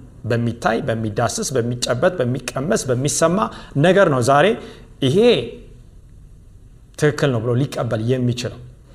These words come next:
ነገር ግን መንፈሳዊ ነገር እንዲህ አይደለም። ዓለም አያውቀውም፣ ዓለም አያየው። እኛስ እንዴት እናየዋለን?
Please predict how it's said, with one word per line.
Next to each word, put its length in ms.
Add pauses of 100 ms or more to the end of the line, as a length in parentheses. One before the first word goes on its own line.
(160)
ነገር 200
ግን 140
መንፈሳዊ 420
ነገር 260
እንዲህ 180
አይደለም። 300 (400)
ዓለም 260
አያውቀውም፣ 500 (600)
ዓለም 260
አያየው። 440 (400)
እኛስ 360
እንዴት 260
እናየዋለን? 580